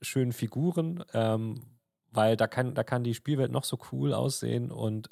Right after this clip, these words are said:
ähm, die Figuren sind's nicht und dann ist, ist alles ätzend. Ähm, weil ich finde zum Beispiel, dass so ein, so ein, ähm, äh, was ja neu ist, äh, Watch Dogs Legion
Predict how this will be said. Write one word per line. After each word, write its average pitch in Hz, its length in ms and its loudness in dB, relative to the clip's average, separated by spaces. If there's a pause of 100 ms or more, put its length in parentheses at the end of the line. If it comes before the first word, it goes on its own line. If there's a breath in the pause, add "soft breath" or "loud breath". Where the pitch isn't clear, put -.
ähm, 104 360 0
die 110 120 -8
Figuren 110 300 -2
sind's 107 240 -4
nicht 123 220 -2
und 107 120 -4
dann 104 100 0
ist, - 240 -8
ist 113 120 -10
alles 113 220 -2
ätzend. - 380 -4 (440 loud breath)
Ähm, 104 120 2
weil 110 120 6
ich - 80 -2
finde 135 140 2
zum 127 120 0
Beispiel, 123 200 2
dass 120 160 2
so 117 80 2
ein, 110 180 -2
so 104 140 0
ein, 104 220 -4
ähm, 98 560 -2 (840 soft breath)
äh, 98 280 0
was 101 140 -2
ja 107 100 4
neu 104 240 4
ist, 127 280 2
äh, 107 320 0 (180)
Watch 117 240 2
Dogs 120 200 0
Legion 175 500 0